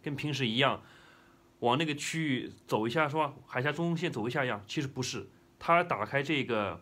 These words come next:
船舶识别系统，啊，以近乎停船的方式，啊，这个走过这个中线是什么意思？台湾海峡正在进行三军大规模军事演习，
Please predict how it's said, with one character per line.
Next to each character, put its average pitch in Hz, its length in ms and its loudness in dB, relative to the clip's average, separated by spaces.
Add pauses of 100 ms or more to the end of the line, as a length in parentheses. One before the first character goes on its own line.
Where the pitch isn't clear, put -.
(140)
船 143 220 -2
舶 131 160 0
识 131 180 -8
别 123 120 0
系 120 160 -6
统， 95 200 -10 (420)
啊， - 120 -16 (140)
以 110 180 -6
近 175 180 -2
乎 160 140 0
停 160 180 -2
船 127 140 0
的 120 80 0
方 123 220 -2
式， 117 240 -6 (1400)
啊， 98 240 -4 (380)
这 - 80 -4
个 113 140 0
走 107 120 -4
过 113 140 0
这 123 80 -6
个 113 80 -2
中 120 180 -4
线 123 280 -6
是 - 120 -12
什 110 140 -6
么 120 80 -2
意 143 100 -2
思？ - 240 -10 (1300)
台 147 240 6
湾 196 180 4
海 110 220 -2
峡 117 220 2
正 135 260 -2
在 127 180 2
进 123 360 -2
行 117 340 -6 (260)
三 185 380 2
军 175 260 -2
大 165 280 4
规 170 200 0
模 123 200 0
军 165 200 0
事 151 140 -2
演 95 180 -6
习， 110 300 -6